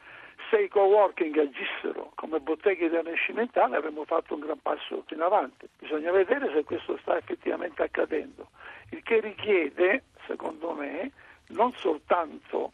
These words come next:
competenze, ma l'incontro delle menti con il cuore. L'università deve avere più passione e più cuore accanto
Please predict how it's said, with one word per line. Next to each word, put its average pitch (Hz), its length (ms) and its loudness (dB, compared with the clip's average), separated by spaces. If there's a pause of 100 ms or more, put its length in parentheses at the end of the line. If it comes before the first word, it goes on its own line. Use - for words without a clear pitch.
competenze, 151 1040 -2 (260)
ma 185 200 2
l'incontro 220 680 2
delle 175 240 4
menti 190 360 2
con 170 200 -2
il 165 120 -4
cuore. - 520 -4
L'università 202 760 2
deve 170 200 6
avere 175 360 6
più - 220 -6
passione 196 760 4
e - 120 -4
più - 220 -8
cuore - 480 2
accanto - 680 -4